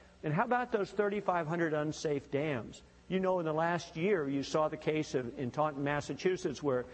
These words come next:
that hundred and seventy-three-year-old dam almost failed. People evacuated the, the middle of the town. Three other dam failures in, in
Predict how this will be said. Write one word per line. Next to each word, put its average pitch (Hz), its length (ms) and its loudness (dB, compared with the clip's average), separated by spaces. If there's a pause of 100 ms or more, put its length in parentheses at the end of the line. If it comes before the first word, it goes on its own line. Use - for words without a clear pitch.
(220)
that 143 160 2
hundred 190 420 0
and 175 120 -2
seventy-three-year-old 175 960 0
dam 151 300 2
almost 143 480 0
failed. 127 320 0
People 170 260 2
evacuated 139 680 0
the, 139 80 -4 (140)
the 135 80 -2
middle 151 200 2
of 135 80 -2
the 131 80 0
town. 143 380 -2 (500)
Three 214 320 2
other 202 240 2
dam 135 300 0
failures 127 580 -2
in, 127 260 0
in 131 280 -4